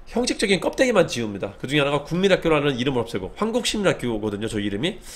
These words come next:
이때 초등학교로 바꾸고요. 아직까지도 버티고 있었던 경복궁 앞에, 경복궁 건물을 헐어내고 버티고 있었던 총독부를 이때 철거합니다. 일본 사람들이 한국 관광 올 때 제일 많이 들리는 데가 총독부였었거든. "아, 여기 원래 우리가 통치하던 데야."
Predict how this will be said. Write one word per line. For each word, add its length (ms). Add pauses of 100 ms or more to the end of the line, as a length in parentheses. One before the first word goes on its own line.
(340)
이때 200
초등학교로 380
바꾸고요. 560 (640)
아직까지도 440
버티고 260
있었던 460
경복궁 420
앞에, 240
경복궁 400
건물을 320
헐어내고 380
버티고 340
있었던 640
총독부를 440
이때 140
철거합니다. 560 (420)
일본 280
사람들이 340
한국 300
관광 320
올 80
때 80
제일 180
많이 180
들리는 280
데가 180
총독부였었거든. 800
"아, 180
여기 200
원래 260
우리가 240
통치하던 380
데야." 360